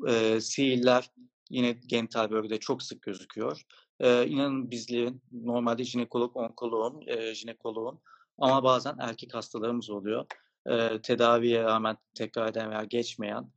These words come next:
sivillerle tedavi, eee, ihtiyacı olan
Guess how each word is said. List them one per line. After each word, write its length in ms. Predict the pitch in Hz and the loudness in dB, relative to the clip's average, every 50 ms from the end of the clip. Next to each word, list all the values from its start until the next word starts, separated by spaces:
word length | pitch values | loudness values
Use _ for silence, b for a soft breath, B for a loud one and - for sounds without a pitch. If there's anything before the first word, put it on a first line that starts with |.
| _ _ _ | _ _ _
sivillerle 840 | - - - - 127 120 117 113 117 123 120 120 117 110 107 107 107 | -14 -10 -4 0 2 2 2 2 4 4 4 4 4 2 0 -4 -4
tedavi, 480 | - - 117 117 117 113 113 110 113 113 117 117 - - | -4 -4 -2 0 2 2 2 0 0 -4 -4 -6 -8 -8
eee, 260 | 120 113 110 107 107 107 | -6 -4 -2 -2 -2 -4
ihtiyacı 500 | 110 98 - - 117 107 110 104 - 117 110 | -6 -6 -4 -2 -2 0 -2 -2 0 0 0
olan 260 | 101 104 107 110 | 0 0 -2 -2